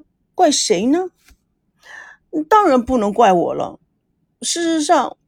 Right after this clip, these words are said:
我是一个受害者。<sighs> 我，我，我，我要，我要从哪里开始想呢？”他摇了摇头，从口袋里拿出手机，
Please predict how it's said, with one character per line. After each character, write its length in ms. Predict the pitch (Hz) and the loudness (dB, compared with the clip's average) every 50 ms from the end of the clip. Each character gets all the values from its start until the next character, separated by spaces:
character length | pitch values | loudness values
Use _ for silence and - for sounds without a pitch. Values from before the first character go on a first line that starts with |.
| _ | _
我 280 | _ - 302 302 285 311 | _ -4 0 0 0 0
是 160 | 311 359 381 | -2 -2 -2
一 80 | 370 359 | -2 0
个 100 | 403 381 | -2 -2
受 240 | - - 427 370 | 0 0 0 0
害 260 | 339 - 403 370 294 233 | 0 0 0 2 2 0
者。 360 | - - 180 107 76 - - _ _ _ _ _ _ _ _ _ _ - - - - - _ _ | 0 -2 -2 -2 -2 -8 -12 _ _ _ _ _ _ _ _ _ _ -20 -20 -20 -20 -20 _ _
<sighs> 960 | _ - - - - - - - - _ _ _ - - - - - - 196 196 | _ -12 -10 -10 -10 -12 -14 -18 -20 _ _ _ -20 -20 -20 -20 -20 -20 -18 -14
我， 100 | 208 196 | -12 -12
我， 280 | 185 - - - - 95 | -12 -12 -12 -12 -12 -10
我， 140 | - - | -10 -12
我 180 | - - 113 135 | -12 -10 -10 -12
要， 100 | - - - | -12 -12 -14
我 180 | - - - - | -14 -12 -12 -8
要 140 | - - - | -8 -8 -10
从 220 | - - 302 302 | -10 -10 -8 -8
哪 160 | 240 226 214 | -8 -8 -8
里 100 | - - | -12 -12
开 180 | - - 277 262 | -12 -12 -12 -10
始 100 | 262 247 | -10 -8
想 220 | 233 - - - - 302 - | -10 -8 -8 -10 -10 -12 -14
呢？” 160 | - 214 202 _ _ _ _ _ _ _ _ _ _ _ | -14 -18 -18 _ _ _ _ _ _ _ _ _ _ _
他 120 | - - 190 165 | -12 -12 -8 -6
摇 160 | 170 143 147 | -4 -4 -4
了 120 | 165 165 | -4 -2
摇 200 | 156 147 143 160 | -2 -2 -4 -4
头， 340 | - - - 131 143 208 226 _ _ _ _ _ - - - - _ _ _ _ | -8 -8 -8 -8 -8 -10 -14 _ _ _ _ _ -20 -20 -20 -20 _ _ _ _
从 200 | - - 175 175 | -6 -4 -4 -4
口 200 | - - 165 156 | -2 -4 -2 -2
袋 180 | 202 190 175 | 0 -2 -2
里 180 | 165 160 131 110 | -2 -4 -6 -6
拿 180 | 147 - - - | -6 -6 -6 -8
出 140 | - - | -8 -6
手 260 | - - - - - - | -6 -4 -4 -4 -6 -6
机， 360 | - - 160 156 156 - | -8 -6 -4 -4 -6 -8